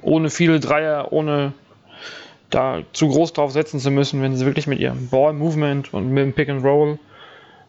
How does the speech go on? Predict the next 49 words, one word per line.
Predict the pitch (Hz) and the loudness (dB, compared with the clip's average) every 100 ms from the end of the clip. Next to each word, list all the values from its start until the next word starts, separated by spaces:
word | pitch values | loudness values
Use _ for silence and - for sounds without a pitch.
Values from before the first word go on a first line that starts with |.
| - | -8
ähm, | - 127 127 - - - | -2 0 -2 -6 -10 -6
Erfolg | 123 - 156 147 | -2 2 0 0
haben | 143 139 139 143 | -2 0 -4 -10
und | 120 113 | -4 -2
dann, | 135 143 - _ _ _ _ _ _ - | -2 -4 -12 _ _ _ _ _ _ -6
dann | - 208 | -2 0
könnte | 202 | 0
das | 165 151 | 0 -4
was, | |
wirklich | 139 143 | -2 -2
was | 135 - | -2 0
Großes | 165 131 113 | 0 0 -4
werden | 110 113 | -4 -2
bei | 113 | -4
dem | 113 113 | -4 -4
Team, | 117 - | -6 -4
aber | 78 113 113 _ _ _ _ _ _ _ _ _ _ _ _ _ - - - _ - | -6 -8 -12 _ _ _ _ _ _ _ _ _ _ _ _ _ -20 -20 -20 _ -2
wenn | 151 170 | 2 4
du | 185 | 4
hast | 180 - | 2 0
eben | - 202 | 0 2
die | 147 | 2
Defense | 240 392 233 160 | 2 2 0 -2
angesprochen, | 160 - 156 160 | -2 -2 -2 0
dann | 143 139 | -2 0
kam | 147 175 | 0 0
mir | 196 | -2
nochmal | 175 175 160 | -2 0 -2
so | 151 | 2
der | 147 | 2
Gedanke, | 131 127 180 180 | 2 0 -2 -2
den | 151 | 0
wir | 139 | 2
letzte | 175 - 160 | 0 2 0
Woche | 151 | 2
ja | 143 | 0
auch | - 190 | 2 0
schon | - 151 | 0 -2
mal | 127 | -2
hatten, | 131 131 | -4 -6
vielleicht, | 123 135 139 - | -4 -2 -2 -4
ähm, | 135 131 | -6 -4
kann | - 135 127 | -2 -2 0
Robert | 160 190 139 | 2 2 0
dazu | 127 139 | -4 -2
gleich | 120 123 | -2 -4
noch | 131 | -4
was | 123 | -4
sagen. | 131 131 156 | 0 0 0